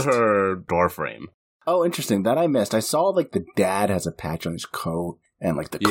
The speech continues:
Speaker 1: colors. Like, her color motif is always the pink and blue, I guess.
Speaker 2: Yeah.
Speaker 1: But
Speaker 2: And then just, like, the discussion that they have, you know, about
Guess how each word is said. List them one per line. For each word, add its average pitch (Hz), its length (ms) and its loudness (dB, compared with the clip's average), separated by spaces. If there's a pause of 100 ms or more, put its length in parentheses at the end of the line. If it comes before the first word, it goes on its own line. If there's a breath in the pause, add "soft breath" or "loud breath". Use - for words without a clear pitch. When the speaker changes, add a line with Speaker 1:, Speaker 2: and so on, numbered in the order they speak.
(160)
Speaker 1:
colors. 98 580 -2
Like, 101 160 0
her 113 120 -2
color 90 280 0
motif 107 340 -6
is 113 80 -4
always 120 600 -2
the - 60 -4
pink 117 200 0
and 101 80 -2
blue, 117 360 -4 (220)
I 120 100 -8
guess. 120 420 -4
Speaker 2:
Yeah. 147 340 0
Speaker 1:
But 92 260 2 (600 soft breath)
Speaker 2:
And 135 100 2
then 151 80 4
just, 165 200 2
like, 151 100 4
the 120 80 -2
discussion 98 560 0
that 82 200 0 (100)
they 82 140 0
have, 69 440 -2 (380)
you 78 80 -2
know, 69 340 0
about 69 440 0